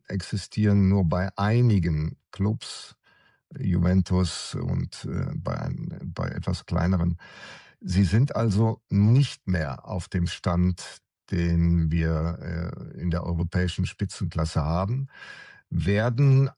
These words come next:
auch oft trainiert von alternden Trainern. Also diese Generation, die wir bei uns beispielsweise, äh, haben, Nagelsmann und Co., die hat da noch gar nicht stattgefunden. Und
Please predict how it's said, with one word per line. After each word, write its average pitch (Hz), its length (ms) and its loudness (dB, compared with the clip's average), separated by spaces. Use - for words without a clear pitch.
auch - 380 -8
oft 110 300 -4
trainiert 107 500 4
von 90 340 0
alternden 80 920 -2
Trainern. 90 520 0
Also 90 300 -2
diese 87 460 0
Generation, 87 840 0
die 87 160 0
wir 85 440 -2
bei 82 280 -8
uns 113 320 0
beispielsweise, 80 1040 -6
äh, - 240 -18
haben, 92 640 0
Nagelsmann 85 600 0
und 82 180 -4
Co., 101 420 -2
die 95 380 -2
hat 82 180 -2
da 82 80 2
noch 80 180 0
gar 78 160 -2
nicht 76 140 -2
stattgefunden. 113 720 -2
Und 170 600 2